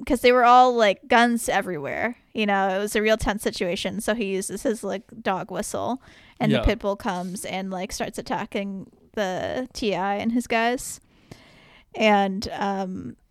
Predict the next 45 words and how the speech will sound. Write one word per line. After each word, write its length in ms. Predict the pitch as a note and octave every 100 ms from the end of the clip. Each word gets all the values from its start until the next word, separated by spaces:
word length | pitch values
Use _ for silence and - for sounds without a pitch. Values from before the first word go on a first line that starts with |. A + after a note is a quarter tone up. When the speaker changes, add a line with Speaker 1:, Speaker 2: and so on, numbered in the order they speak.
| _ _ _ -
Speaker 1:
then 220 | A#3+ C4
T 180 | D4+ F#4
I 140 | A4+
shoots 380 | - C#4 F#4 -
the 140 | D#4+
dog. 680 | C#4 A3 C#4 D4+ A3 - - _ -
Speaker 2:
Yeah. 320 | C3+ C3 C3 - _ _ _
Speaker 1:
It 160 | C4 A#3+
was, 240 | C#4 D4
it 120 | C#4
really 360 | C#4 D#4 F#4+ F4+
was, 240 | D4 C4+
like, 220 | B3 A#3+ -
shocking 380 | B3+ G#3 A3 G#3+
to 100 | G3+
me 240 | G3 F#3
in 80 | F#3
the 80 | F#3+
same 220 | G3 F#3+
way 120 | F#3+
that, 200 | F#3+ -
like, 200 | G3+ G3
in 320 | - F3+ G3+
The 80 | F#3+
Kid, 420 | G3 G#3+ F3 F#3 A3
when 120 | G3
Ethan 220 | F#3 - A#3
Hawke 220 | F#3+ -
shot 260 | - - -
that 140 | F#3
horse. 600 | - F2+ A3 - - - C#3+
Speaker 2:
Uh-huh. 360 | C3+ C#3 C3+ D3 _ _ -
Speaker 1:
I 60 | G#3
was 140 | -
like, 440 | A#3+ E3+ G#3 - -
"That 100 | A3+
just 160 | - -
happened." 520 | A3+ F#4 - - B3+ - _ _ -
Speaker 2:
Yeah. 360 | F3+ G#3 A3+ F3 _ - - -
Yeah. 220 | G#3+ G#3+ G#3 - _ _ _ _ -
Speaker 1:
Um, 720 | F4 G#3 G3+ G3 G3 G3+ G#3+ - - - _ _
Speaker 2:
The 120 | D#3+
guy 180 | C#3 C#3
was 120 | D3
mad. 300 | C3 C#3+ C#3+